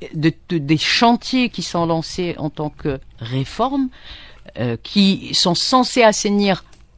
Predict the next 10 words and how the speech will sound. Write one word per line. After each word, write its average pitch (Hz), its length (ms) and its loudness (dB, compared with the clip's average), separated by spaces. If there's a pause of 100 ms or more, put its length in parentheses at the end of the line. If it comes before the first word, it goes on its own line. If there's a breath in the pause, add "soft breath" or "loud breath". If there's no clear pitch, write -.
(260)
la, 147 440 4
le 135 100 -6
climat 254 520 6
des 170 200 2
affaires, 151 400 0
hein, 165 160 -6 (100)
le 139 100 -4
climat 208 440 2
des 156 220 2
affaires. 170 420 0